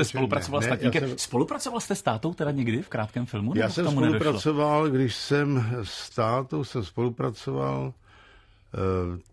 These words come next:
Speaker 1: to, ano, ano, ano, počkejte, co to bylo? Já už vím, já už vím, jak,
Speaker 2: <laughs>
Speaker 1: jednak jsem tady spolupracoval na nějakých, eh, eh, na komentářích s
Speaker 2: Mhm.
Speaker 1: otcem,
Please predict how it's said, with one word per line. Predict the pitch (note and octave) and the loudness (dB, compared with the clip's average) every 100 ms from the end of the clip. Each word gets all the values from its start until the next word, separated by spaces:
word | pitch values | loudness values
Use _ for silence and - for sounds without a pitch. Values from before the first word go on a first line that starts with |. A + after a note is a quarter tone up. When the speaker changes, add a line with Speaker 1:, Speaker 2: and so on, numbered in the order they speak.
| - - - | -20 -20 -4
Speaker 1:
to, | G#2+ G2+ F#2 - - - | 0 0 -4 -16 -20 -4
ano, | A2 A2 D#2+ - - - | 0 0 -2 -10 -18 -6
ano, | G2+ G#2 | -4 -2
ano, | G2 F#2 | -4 -6
počkejte, | E2 - - G2+ E2 | -8 -12 -10 -6 -8
co | - F#2+ | -8 -8
to | - | -6
bylo? | G2 G2 F#2 D#2+ - | -4 -4 -6 -10 -6
Já | F#2+ | -4
už | G#2+ A2 | -2 -2
vím, | G2 A2 | -4 -2
já | G#2+ | -2
už | A#2 G2+ | -2 0
vím, | F#2+ G2 | 0 0
jak, | F#2+ - - - | -4 -6 -10 -10
Speaker 2:
<laughs> | - - | -6 2
Speaker 1:
jednak | A#2 F3 | 4 4
jsem | - D#3+ | 4 2
tady | D#3 A2+ | 4 4
spolupracoval | A#2 A2 A2+ G#2+ B2+ A2+ | 4 4 4 2 2 2
na | |
nějakých, | G#2 G2+ G2 G#2+ F2 - | 4 2 2 0 0 2
eh, | G2 F2+ E2+ - - - - - - - - | 2 2 -2 -10 -18 -20 -20 -20 -20 -20 -10
eh, | F#2 F2 F2+ | -4 -2 -2
na | F2+ F#2+ F#2+ F#2 F2 | -2 -2 -2 -2 -2
komentářích | G2+ G2+ G2 G#2 G2 F#2+ G#2 A#2 | 2 4 4 4 4 2 0 0
s | C#3+ | 0
Speaker 2:
Mhm. | B2+ | 0
Speaker 1:
otcem, | C3+ A2 A2 A#2 C3+ | 0 0 0 0 -2